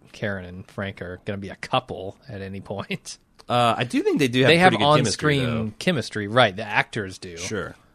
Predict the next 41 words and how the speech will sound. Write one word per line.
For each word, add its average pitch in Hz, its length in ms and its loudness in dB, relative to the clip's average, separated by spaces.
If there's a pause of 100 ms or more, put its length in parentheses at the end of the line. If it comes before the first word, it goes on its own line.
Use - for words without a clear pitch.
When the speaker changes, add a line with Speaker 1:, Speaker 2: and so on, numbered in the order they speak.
(180)
Speaker 1:
Uh, 107 60 -4
I 101 180 -2
think 113 160 -4
they 107 80 0
work 104 300 0
really 98 160 -2
well 113 200 4
off 95 200 -2
each 95 140 -12
other. 87 240 -12 (200)
Speaker 2:
Mm-hmm. 80 280 -14 (160)
'Cause 151 140 -2
that's 196 180 2
the 110 40 -6
thing. 127 220 0
Like, 92 200 -4
no 110 220 0
one 113 160 0
ever 95 200 -2
said 101 260 -2
Jon 90 240 -4
Bernthal 90 400 -4
wasn't 82 280 -6
fucking 92 360 -6
crazy 92 480 -6
charismatic. 80 760 -8 (280)
Speaker 1:
Right. 101 220 0 (420)
Speaker 2:
And 92 300 -4
Speaker 1:
Yeah. 87 100 -8
Speaker 2:
I've, 95 480 0
I 92 280 -2
would, 92 320 -8
I 95 120 -2
would 90 100 -6
fight 110 240 2
a 98 40 -2
person 95 320 -6
that 87 80 -6
said 92 220 -4
Debran 92 400 -4
Wool 90 440 -2